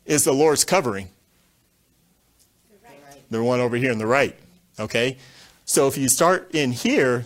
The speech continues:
Speaker 1: the Lord's covering is not on you. You've already started off in a, in a, in the different direction, right? So in order to discuss this particular topic when it comes to employers and employees, this one, Ephesians six, five through nine,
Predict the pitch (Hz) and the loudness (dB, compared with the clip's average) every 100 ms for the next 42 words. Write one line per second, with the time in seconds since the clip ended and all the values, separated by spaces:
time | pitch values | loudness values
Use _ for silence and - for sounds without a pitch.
0 | - 127 131 135 - - 339 143 120 123 | -4 -2 0 0 -2 -2 -2 -2 -2 -2
1 | 117 120 120 123 131 123 120 151 175 - | 0 0 -2 -4 -6 -6 -2 0 0 0
2 | 165 160 151 165 165 117 - _ _ _ | 2 0 2 2 2 -2 -10 _ _ _
3 | _ _ _ 123 113 110 120 113 104 101 | _ _ _ -4 -2 -2 -4 -4 -6 -8
4 | - - 123 113 101 127 156 147 151 147 | -14 -14 -8 -6 -4 -4 -4 -2 0 0
5 | 113 95 110 110 147 - _ _ _ - | -4 -8 -6 -2 -2 -6 _ _ _ -20
6 | - _ - 180 98 - _ _ _ _ | -20 _ 0 0 0 -8 _ _ _ _
7 | _ _ _ - _ _ _ _ 160 147 | _ _ _ -20 _ _ _ _ -2 2
8 | 160 170 160 170 147 127 135 175 170 160 | 2 2 2 0 0 0 0 0 0 0
9 | - 143 - 143 135 117 135 131 131 131 | -2 -2 -4 -2 -2 0 -2 -2 -6 -6
10 | 120 151 156 127 110 127 117 117 120 - | -4 -4 -2 -4 -4 -2 0 0 0 -2
11 | - 113 110 117 120 113 113 127 - _ | -4 -6 -6 -6 -4 -4 -4 -6 -10 _
12 | - _ _ _ _ - 160 165 165 151 | -20 _ _ _ _ -4 -4 -2 -4 -4
13 | 131 165 156 160 143 - 165 151 - 143 | -4 -4 -4 -6 -4 -4 -4 -4 -2 -2
14 | 143 147 135 147 131 117 | -4 -6 -4 -4 -4 -6